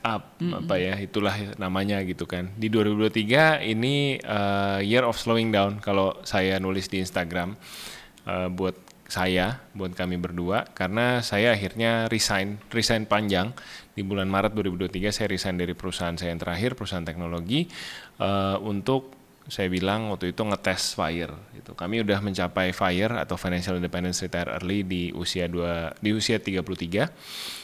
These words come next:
Speaker 1: di tahun dua ribu dua dua. Jadi di dua ribu dua tiganya, em, sebenarnya saya sempat kena kayak one more year syndrome gitu.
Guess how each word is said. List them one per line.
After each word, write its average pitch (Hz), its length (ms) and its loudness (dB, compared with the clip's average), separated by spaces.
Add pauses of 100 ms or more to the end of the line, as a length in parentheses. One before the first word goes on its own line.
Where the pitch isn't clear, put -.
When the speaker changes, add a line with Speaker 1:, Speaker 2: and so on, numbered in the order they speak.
(100)
Speaker 1:
di - 80 -8
tahun 90 320 0
dua 87 80 2
ribu 85 240 -2
dua 85 240 -2
dua. 104 400 0 (560)
Jadi 98 480 0
di 92 160 -2
dua 87 160 -2
ribu 85 240 -4
dua 87 240 -2
tiganya, 87 720 -2 (720)
em, 92 640 0 (880)
sebenarnya 127 560 4
saya 160 80 4
sempat - 320 0
kena 117 320 2
kayak 92 320 2 (160)
one 104 240 2
more 95 160 2
year 98 200 0
syndrome 92 440 -2
gitu. 85 160 -4